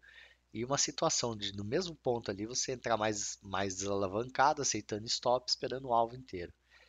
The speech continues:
Então, se a pessoa souber trabalhar em determinados pontos, ela ganha dinheiro em qualquer lugar do mercado se ela tem as estratégias. Aí, pessoal, só pra finalizar aqui, esse pullback aqui é só aqui o alvo, né? Bateu o alvo aqui, você tem que ficar esperto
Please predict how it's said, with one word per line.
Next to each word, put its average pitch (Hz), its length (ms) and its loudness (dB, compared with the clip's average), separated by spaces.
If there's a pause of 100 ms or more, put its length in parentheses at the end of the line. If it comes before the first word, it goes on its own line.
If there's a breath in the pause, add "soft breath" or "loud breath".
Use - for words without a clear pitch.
(240 soft breath)
Então, - 160 -6
se 120 120 2
a - 20 -2
pessoa 131 320 0
souber 117 580 0 (160)
trabalhar 98 400 2
em 95 140 -6
determinados 95 560 -4
pontos, 135 460 -4
ela 104 120 -2
ganha 104 240 -4
dinheiro 107 280 -4
em - 20 -16
qualquer - 600 -4
lugar 104 360 0
do 101 120 -8
mercado 101 440 -4
se - 60 -6
ela 117 140 -2
tem 92 220 -8
as 90 100 -6
estratégias. - 760 -4 (380)
Aí, 135 180 12
pessoal, 123 560 12 (1000)
só - 180 2
pra 147 140 8
finalizar 127 640 8
aqui, 160 280 8 (2250 loud breath)
esse 131 240 8
pullback 139 460 12
aqui 131 180 4
é 160 40 6
só 180 200 8
aqui - 240 0
o 196 100 8
alvo, 110 300 12
né? 117 180 0
Bateu 135 460 6
o 190 80 6
alvo 156 220 10
aqui, 180 200 -4
você - 60 0
tem 175 140 -2
que - 60 -10
ficar 165 120 2
esperto 135 680 4